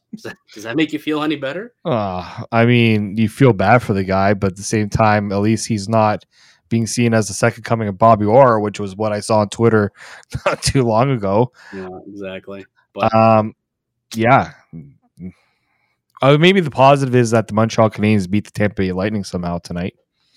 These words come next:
Speaker 1: That is a positive. That definitely is a positive. That's
Speaker 2: 'Cause it, it makes that lo-, like, that, like, that's a, that's, like, saving grace in a way that you didn't,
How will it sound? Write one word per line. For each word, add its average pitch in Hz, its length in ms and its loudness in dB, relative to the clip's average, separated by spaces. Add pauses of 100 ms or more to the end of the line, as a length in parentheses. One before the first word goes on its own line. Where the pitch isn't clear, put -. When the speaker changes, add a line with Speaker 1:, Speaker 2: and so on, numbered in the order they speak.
(120)
Speaker 1:
That 107 260 -6
is 120 140 -8
a 139 40 -12
positive. 107 720 -10
That 101 200 -12
definitely 107 380 -12
is 107 100 -12
a 110 40 -16
positive. 98 680 -12 (340)
That's 151 220 -6
Speaker 2:
'Cause 117 140 0
it, 110 240 -2 (340)
it 131 140 2
makes 139 380 2
that 143 240 6
lo-, 131 280 6
like, 127 200 2 (100)
that, 131 220 0
like, 131 180 0
that's 139 380 4
a, 139 160 4
that's, 139 320 2
like, 127 160 0 (1200)
saving 131 400 -2
grace 117 400 -2
in 107 80 -4
a 101 60 -2
way 95 200 -2
that 92 240 -6
you 95 160 -6
didn't, 104 300 -4